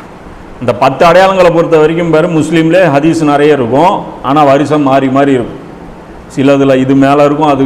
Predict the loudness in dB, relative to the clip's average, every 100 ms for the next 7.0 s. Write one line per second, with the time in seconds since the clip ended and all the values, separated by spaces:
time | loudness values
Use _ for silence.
0 | -2 0 2 0 0 0 0 0 0 0
1 | 0 0 0 2 0 0 0 2 2 2
2 | 0 -2 -6 -12 -20 -20 -8 -4 0 0
3 | 2 2 2 2 2 2 2 4 2 2
4 | 0 0 0 2 4 4 4 4 2 2
5 | 2 2 0 2 2 2 2 2 2 0
6 | 0 0 0 0 0 0 0 -2 0